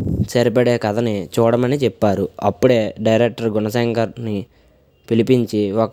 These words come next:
కథని జూనియర్ ఎన్టీఆర్ కోసం తయారు చేయమన్నారు. అప్పుడు బాలల-,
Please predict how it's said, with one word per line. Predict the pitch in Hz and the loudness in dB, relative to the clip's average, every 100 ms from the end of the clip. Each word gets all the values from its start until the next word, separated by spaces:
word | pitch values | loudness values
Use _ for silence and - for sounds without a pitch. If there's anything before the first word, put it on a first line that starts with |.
| - | -2
కథని | 107 120 120 110 | -2 0 -2 -2
జూనియర్ | 104 110 117 | -2 0 0
ఎన్టీఆర్ | 113 107 110 104 | 0 0 0 0
కోసం | 101 101 147 139 | -2 -2 -2 0
తయారు | 104 110 110 - | 2 4 2 0
చేయమన్నారు. | 101 101 98 92 90 175 - - _ _ _ - 110 | 0 0 -2 -4 -4 -6 -8 -16 _ _ _ -8 -6
అప్పుడు | - 117 110 98 | 0 2 2 0
బాలల-, | 110 110 117 127 123 | 0 2 2 2 0